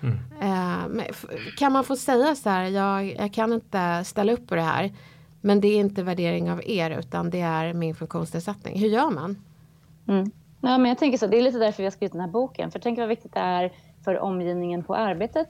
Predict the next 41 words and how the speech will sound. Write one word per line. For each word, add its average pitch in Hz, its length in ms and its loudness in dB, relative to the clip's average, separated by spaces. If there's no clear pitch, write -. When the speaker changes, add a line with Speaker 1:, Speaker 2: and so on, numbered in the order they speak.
Speaker 3:
och - 200 -6
hemma 175 440 -2
att 208 100 -6
veta 233 220 -2
om 330 220 2
det 285 60 0
här, 185 160 -4
så 220 100 -4
att 220 60 -2
man 240 100 0
inte 233 160 -4
tar 220 160 -2
det 220 60 -2
personligt. - 560 -4
Att 190 80 -8
man 208 120 0
inte 208 160 -2
laddar 214 360 2
in 277 260 4
en 233 140 0
massa 208 200 -2
saker 175 560 -6
i 208 160 6
de 190 140 2
här 175 140 -4
beteendena, 175 680 -2
i 175 100 0
de 170 180 -2
här 165 80 -2
svårigheterna 180 520 0
som 185 140 0
du 170 180 2
har. 165 320 2
För 208 80 2
att 208 140 2
precis 269 280 0
som, 294 440 4
som 240 260 0
vi 285 300 4
gör 185 380 0
så 196 400 0